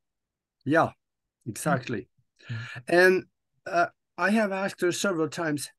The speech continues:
Speaker 1: "How did you do that?" And she says, "I don't know. I just,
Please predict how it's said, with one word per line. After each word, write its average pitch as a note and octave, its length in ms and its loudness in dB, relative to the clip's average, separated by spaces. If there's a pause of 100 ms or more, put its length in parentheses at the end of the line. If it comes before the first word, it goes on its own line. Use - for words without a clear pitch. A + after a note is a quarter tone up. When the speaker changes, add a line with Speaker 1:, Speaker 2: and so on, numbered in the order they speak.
(160)
Speaker 1:
"How - 240 -4
did G4+ 240 -2
you A#2 120 0
do A2 300 -2
that?" G#2+ 300 -4 (580)
And B2+ 140 -2
she D3 120 0
says, B2+ 260 -4
"I A2+ 160 4
don't C3+ 280 2
know. G3+ 300 -2 (840)
I D#3 100 2
just, - 480 2